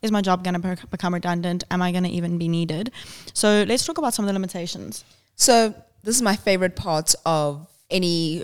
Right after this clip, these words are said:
Speaker 2: fear-driven A I inventions, because realistically, A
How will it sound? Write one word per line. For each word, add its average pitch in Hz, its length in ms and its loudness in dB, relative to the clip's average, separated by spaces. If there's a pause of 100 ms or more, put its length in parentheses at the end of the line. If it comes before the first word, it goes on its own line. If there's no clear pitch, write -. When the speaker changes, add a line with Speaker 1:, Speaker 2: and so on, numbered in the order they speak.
Speaker 2:
fear-driven 156 1300 -2
A 151 220 0 (100)
I 143 240 -2 (140)
inventions, 147 680 -2
because 151 500 -2 (420)
realistically, 202 960 2 (300)
A 214 180 4